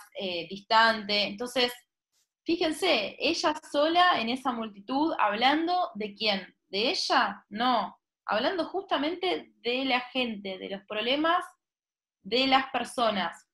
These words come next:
Em, obviamente que al haberse quedado sin voz, eso le da una carga emotiva mucho mayor. Pero bueno, el ejemplo este yo lo traje justamente por esto, ¿no? De, de, de empatizar. Fíjense cómo ella, al decirle "los quiero",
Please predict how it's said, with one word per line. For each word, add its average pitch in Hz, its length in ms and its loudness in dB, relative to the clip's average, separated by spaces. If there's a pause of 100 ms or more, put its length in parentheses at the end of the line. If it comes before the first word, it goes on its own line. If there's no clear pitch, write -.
(420)
Em, 196 880 -2 (880)
obviamente 226 640 2
que 190 240 0
al 190 160 -2
haberse 202 420 -2
quedado 208 240 2
sin 208 300 -8
voz, 214 380 6
eso 202 340 -4
le 185 200 -2
da 190 120 2
una 196 200 -2
carga 196 280 0
emotiva 196 680 -4
mucho 196 300 -8
mayor. 185 500 -4 (440)
Pero 202 140 0
bueno, 208 340 4
el 220 160 0
ejemplo 277 420 0
este 285 320 0 (120)
yo 240 160 -2 (120)
lo 202 220 -2
traje 226 320 0
justamente 226 500 -4
por 208 180 0
esto, 202 260 -6
¿no? 214 220 -2
De, 190 140 -8
de, 190 300 -6
de 190 100 -4
empatizar. 196 880 0
Fíjense 247 360 -6
cómo 220 300 -2
ella, 226 460 -2 (380)
al 190 140 -6
decirle 214 380 -8
"los 202 180 -6
quiero", 208 640 0